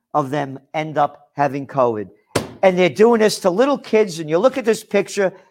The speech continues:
little kids all masked up, separated with the teacher with mask. This is crazy crap.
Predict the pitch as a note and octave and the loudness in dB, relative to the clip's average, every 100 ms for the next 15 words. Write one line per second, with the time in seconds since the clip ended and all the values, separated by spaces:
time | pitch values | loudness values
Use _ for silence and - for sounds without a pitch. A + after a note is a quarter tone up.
0 | _ A3+ D#4 G#3+ - A3 D3 G3 A#3 A3+ | _ 0 0 0 0 0 0 0 0 0
1 | G#3+ G#3 - - G3 F#3 - _ _ - | -2 -2 -2 2 2 2 -6 _ _ -2
2 | - B3 G#3+ A3 G#3+ G3 F3+ E3 E3+ - | 0 0 0 2 2 2 -2 -4 -6 -6
3 | G#3+ - G3 D#3 E3+ - - _ _ D#4+ | -8 -4 -6 -4 -4 -6 -10 _ _ 4
4 | - C#4+ G3+ - - B3+ D#4 E4 C4 A#3 | 6 0 0 -8 -8 4 4 4 -2 -4
5 | C#4+ G3 - C4 B3 D3+ | -6 -8 -6 0 0 0